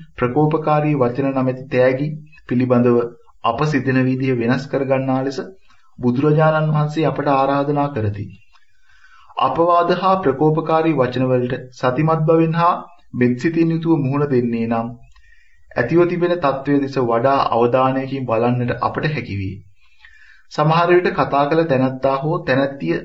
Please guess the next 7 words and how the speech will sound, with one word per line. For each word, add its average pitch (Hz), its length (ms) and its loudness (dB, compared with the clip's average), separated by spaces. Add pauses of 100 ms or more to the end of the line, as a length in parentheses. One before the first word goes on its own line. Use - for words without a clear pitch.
තමා 143 340 0
කියන්නේ 143 520 0
කුමක්දැයි 127 560 -2
නොදැන 123 320 0
සිටියා 160 380 -2
විය 156 180 -2
හැකිය. 101 320 -8